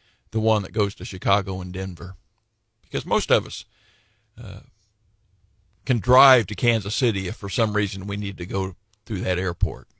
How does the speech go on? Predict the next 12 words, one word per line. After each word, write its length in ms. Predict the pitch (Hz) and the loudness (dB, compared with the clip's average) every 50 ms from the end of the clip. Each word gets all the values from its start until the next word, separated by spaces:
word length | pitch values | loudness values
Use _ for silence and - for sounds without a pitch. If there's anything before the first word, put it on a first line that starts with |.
| _ _ _ _ _ _ _ _ _ _ _ - | _ _ _ _ _ _ _ _ _ _ _ -14
It 60 | 90 | -4
wouldn't 260 | 110 135 139 123 113 | 2 2 2 4 4
be 60 | 110 | 0
a 60 | 104 | 0
bad 280 | 98 104 113 117 113 - | 2 4 4 4 4 2
thing. 180 | - 101 95 95 | -2 -6 -6 -8
It 80 | 76 | -8
just 200 | - 95 87 - | -12 -14 -14 -12
wouldn't 220 | 101 101 101 98 95 | -12 -12 -12 -10 -12
be 160 | 95 98 90 | -10 -10 -10
as, 220 | 90 104 - - | -10 -12 -14 -18
uh, 220 | 104 - - - | -18 -18 -18 -20